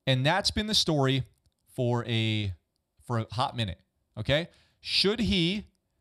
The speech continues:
should he go to a trial being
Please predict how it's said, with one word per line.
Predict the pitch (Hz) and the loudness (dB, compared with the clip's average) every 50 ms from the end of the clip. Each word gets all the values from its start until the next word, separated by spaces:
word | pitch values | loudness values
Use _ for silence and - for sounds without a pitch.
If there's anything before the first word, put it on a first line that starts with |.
| _ _ _ | _ _ _
should | - - - - - 170 202 233 | -8 -4 -2 2 4 4 4 4
he | 233 196 202 180 156 151 147 160 156 - _ _ _ _ _ _ _ _ _ _ _ _ _ _ _ _ _ _ _ _ _ - 117 107 | 2 2 4 4 4 4 4 2 -2 -6 _ _ _ _ _ _ _ _ _ _ _ _ _ _ _ _ _ _ _ _ _ -20 -18 0
go | 98 120 139 156 185 202 | 4 4 6 6 4 2
to | - - - 175 151 139 135 131 127 135 135 - - _ _ _ _ _ _ _ _ _ _ _ _ _ _ _ _ _ _ _ _ _ _ _ _ _ _ _ _ _ _ _ _ _ _ _ _ | 0 0 2 4 4 6 4 4 2 0 -4 -6 -10 _ _ _ _ _ _ _ _ _ _ _ _ _ _ _ _ _ _ _ _ _ _ _ _ _ _ _ _ _ _ _ _ _ _ _ _
a | 131 123 117 104 95 _ _ _ _ | 0 0 0 -2 -4 _ _ _ _
trial | - - - 139 127 143 160 180 185 185 180 - - _ _ _ _ _ - | -10 -6 -4 -2 0 2 2 2 2 0 -2 -6 -10 _ _ _ _ _ -8
being | 120 139 143 139 131 120 | -6 -6 -4 -4 -6 -6